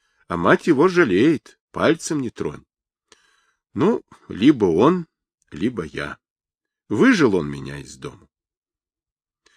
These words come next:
Матвей остановился, задумавшись. Отец чуял, что ему надо выговориться, может быть, впервые,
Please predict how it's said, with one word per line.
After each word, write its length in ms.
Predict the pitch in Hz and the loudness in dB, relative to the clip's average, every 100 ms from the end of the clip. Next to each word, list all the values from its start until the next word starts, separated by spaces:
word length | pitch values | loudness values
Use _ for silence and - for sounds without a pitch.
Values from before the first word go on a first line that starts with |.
| _ _ | _ _
Матвей 380 | 104 117 143 165 | 0 0 6 6
остановился, 720 | 147 - 123 113 107 117 - | 6 2 4 4 6 2 0
задумавшись. 880 | 101 107 95 104 98 - 90 - - _ _ _ _ _ - | 2 2 4 0 0 -4 -10 -12 -18 _ _ _ _ _ -8
Отец 360 | 90 - 160 _ | -6 0 0 _
чуял, 500 | - 131 165 156 147 | -2 4 4 4 -2
что 320 | - - 110 | -8 -4 -2
ему 260 | 98 104 | -2 -2
надо 380 | 143 127 131 123 | 0 0 0 -2
выговориться, 880 | 107 151 120 98 78 71 - - - _ _ _ _ - | 2 2 4 0 -2 -10 -16 -18 -18 _ _ _ _ -12
может 200 | 85 80 | -10 -8
быть, 160 | 85 | -12
впервые, 840 | - - 87 76 92 160 131 78 | -12 -4 -4 -2 0 2 2 -2